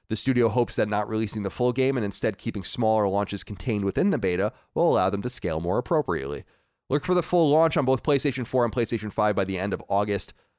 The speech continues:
Alejandro Blanco wrote in and said, "Hello, Sacred Crew. This question is tailored to Chris, but feel free to chime in. Chris, have you tried Splitgate or seen how much it's blown up? I have been having a blast with this game, and it's a really nice, and it, and it feels like a really nice successor to Halo three's gameplay until we get Infinite.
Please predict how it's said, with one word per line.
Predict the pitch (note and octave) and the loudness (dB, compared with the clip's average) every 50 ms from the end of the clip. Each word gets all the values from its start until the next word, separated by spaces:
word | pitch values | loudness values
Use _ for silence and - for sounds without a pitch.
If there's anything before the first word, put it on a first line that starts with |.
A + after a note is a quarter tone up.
| _ _ _ _ _ - - | _ _ _ _ _ 0 2
Alejandro | D#3 E3+ E3+ C#3+ B2 D#3+ E3+ F3 E3+ D3+ E3+ D#3+ C#3 | 4 4 4 4 4 2 2 2 2 4 4 2 2
Blanco | A#2 - C3+ D3 D#3 C3+ D#3 C#3+ | 2 2 2 2 2 4 4 4
wrote | C#3 C#3 C#3 C#3 C#3+ | 4 6 4 4 4
in | C#3 | 2
and | B2+ A#2+ A2 | 0 0 0
said, | - C3 B2 | 0 0 2
"Hello, | B2+ C#3 C#3 D3 D3 D3+ | 2 4 4 6 6 4
Sacred | C#3 - - D#3+ D3 - C#3+ C3+ A2+ | 4 2 2 0 0 2 0 -4 -2
Crew. | - - D3 C#3 C3+ C#3 | 0 2 4 4 4 4
This | B2+ A#2 - | 2 0 -2
question | - - D#3 C3+ - C#3 | 0 0 0 0 0 -2
is | B2 A2 | -4 -4
tailored | - - C3 C3 B2+ B2+ A#2 G#2+ | -2 0 2 2 4 2 2 0
to | |
Chris, | G2+ - - D#3+ F3+ E3+ | -4 -2 0 -2 -2 0
but | - - F#2+ | -2 -8 -6
feel | - - C3 A#2+ | 0 0 0 0
free | - - B2 | 2 2 2
to | A2 G2 | 2 0
chime | - - A2 G#2 G#2 G2+ | 0 0 0 0 0 0
in. | G#2+ A2 B2 D3+ E3+ _ _ _ _ _ _ _ _ - | 0 0 -2 -2 -6 _ _ _ _ _ _ _ _ -2
Chris, | - A#3 A#3 - | 2 2 2 4
have | - F3 | 2 2
you | E3 E3 | 2 2
tried | - - G3+ G3+ F#3+ | 2 4 2 2 2
Splitgate | - - - G3+ G3+ - F3+ D#3 C#3+ | 2 0 0 0 0 2 2 4 4
or | B2+ A#2+ | 4 2
seen | - - C#3 C3 | 2 0 0 0
how | C3+ B2+ | 2 2
much | C3 B2+ - | 0 0 -2
it's | B2 - | -4 -6
blown | - B2 C3 B2+ C3 D3+ | -2 0 2 2 2 2
up? | D#3+ C3+ - - _ _ _ _ _ _ _ _ _ | 2 0 -2 -4 _ _ _ _ _ _ _ _ _
I | - - A#2 A#2 | -2 0 2 2
have | B2 B2 | 2 2
been | G#2+ B2 A#2+ A#2+ A#2+ - | 2 2 2 2 0 -4
having | - C3 C#3+ C3+ C3 B2 | -2 0 0 2 2 0
a | G2+ | -2
blast | F2 - G2 A#2 B2+ B2+ A#2+ | -2 0 0 2 2 2 0
with | - B2+ | -2 -4
this | - B2 - | -4 -6 -4
game, | - C#3 C3 B2+ B2+ B2 | 0 0 2 2 2 0
and | A2+ A2 A2 | 0 -2 -2
it's | A2 G#2 F2+ | -2 -2 0
a | G#2+ | -2
really | G2 G2 G#2+ A2+ A2+ A2 A2 | -2 0 2 2 2 4 2
nice, | G#2+ G#2 G2+ G2+ G2+ - - | 2 2 2 0 0 -2 -4
and | - - B2+ B2 | -4 -2 -2 -2
it, | B2+ - | -2 -2
and | - C3+ B2+ | -2 -4 -4
it | B2 | -4
feels | - - D#3+ D#3 C#3 | 0 2 2 2 2
like | C3 B2 | 2 2
a | A#2 | 0
really | A2 A2+ A#2+ A#2 A#2 | 2 2 2 2 2
nice | A2 A2 G#2 | 0 -2 -4
successor | - G#2 - - A2 G2+ - A2 | -6 -8 -6 -4 -4 -2 -2 -4
to | G2 | -2
Halo | F2 A2 A2 G2+ G2 F#2+ | 0 0 0 0 0 0
three's | F#2+ - F#2 F#2 F2+ - | -2 -2 -4 -8 -6 -4
gameplay | - A#2 A#2+ A2+ - C3 A2+ | -2 -2 -2 0 0 0 -2
until | G2 F#2 - G2+ | -2 -2 -2 -4
we | F#2+ F#2+ | -2 -2
get | F2+ E2 - | -4 -6 -6
Infinite. | A2 A2+ G2+ - F#2+ F#2 G#2 _ | -6 -8 -6 -6 -6 -6 -6 _